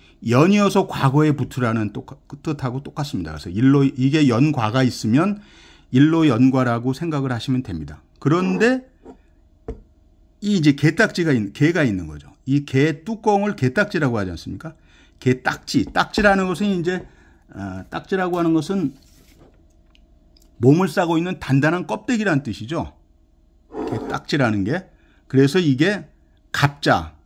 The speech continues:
갑을 병정할 때 갑자하고, 어, 음도 똑같고 뜻도 똑같습니다. 그래서 이 일로연과문에 개 모양이 나오면 장원급제하라는 뜻입니다.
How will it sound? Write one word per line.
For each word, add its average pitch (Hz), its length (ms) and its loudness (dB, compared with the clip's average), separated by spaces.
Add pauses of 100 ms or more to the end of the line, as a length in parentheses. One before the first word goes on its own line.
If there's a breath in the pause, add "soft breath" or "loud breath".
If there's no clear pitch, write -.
(140)
갑을 151 360 2
병정할 143 480 2
때 143 120 -4
갑자하고, 127 840 -4 (400)
어, 98 180 -8
음도 160 440 2
똑같고 151 440 -4
뜻도 233 300 -6
똑같습니다. 147 640 -10 (720)
그래서 127 640 -2 (460 soft breath)
이 120 360 4
일로연과문에 151 1400 4 (580)
개 170 380 4
모양이 143 420 4
나오면 98 760 -2 (800)
장원급제하라는 143 1120 2
뜻입니다. - 460 -8